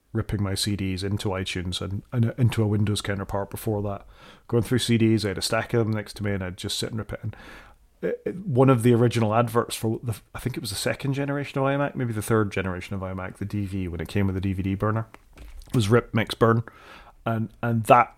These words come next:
iTunes was instrumental in doing that, ripping your things off C Ds, mixing them into new C Ds, and then burning them onto your own playlists and things so you could live it. And then, if you remember this, it had a little nuclear, uh, icon in iTunes. So if you had a writable C D in there,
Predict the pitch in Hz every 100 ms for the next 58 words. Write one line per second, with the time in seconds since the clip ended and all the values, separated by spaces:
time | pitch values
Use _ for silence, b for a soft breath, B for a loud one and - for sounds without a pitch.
0 | _ 135 120 - 104 98 101 - 131 117
1 | - 104 107 110 - 98 92 98 98 95
2 | 82 - - 113 127 123 - 113 107 104
3 | 92 - 95 85 82 - B B B -
4 | 127 - 117 117 110 104 104 101 95 95
5 | 95 90 87 92 95 107 101 98 92 85
6 | 87 - 90 95 90 - 101 90 85 -
7 | 101 90 87 85 - 90 92 85 B B
8 | B - 101 104 98 120 98 85 90 b
9 | b b b b - - 107 117 113 110
10 | 110 104 110 104 - - 110 110 113 -
11 | 110 120 - 139 135 135 - - _ -
12 | - 160 135 - 147 147 - 120 123 123
13 | 123 147 151 - 104 98 104 104 101 113
14 | 107 98 - 98 127 160 156 151 151